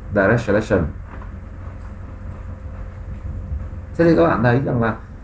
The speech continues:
không có cái công cụ nào mà tạo ra vùng chọn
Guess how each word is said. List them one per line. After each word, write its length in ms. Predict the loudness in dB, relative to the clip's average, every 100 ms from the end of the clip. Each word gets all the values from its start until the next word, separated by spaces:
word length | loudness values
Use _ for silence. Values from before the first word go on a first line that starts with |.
| -12 -4
không 360 | 2 4 4 2
có 320 | 4 4 4 2
cái 100 | 0 2
công 180 | 4 4 2
cụ 120 | 0 0
nào 500 | 0 2 2 0 -2
mà 80 | -2
tạo 280 | 0 -2 -2 0
ra 60 |
vùng 260 | 0 0 -4
chọn 260 | 0 0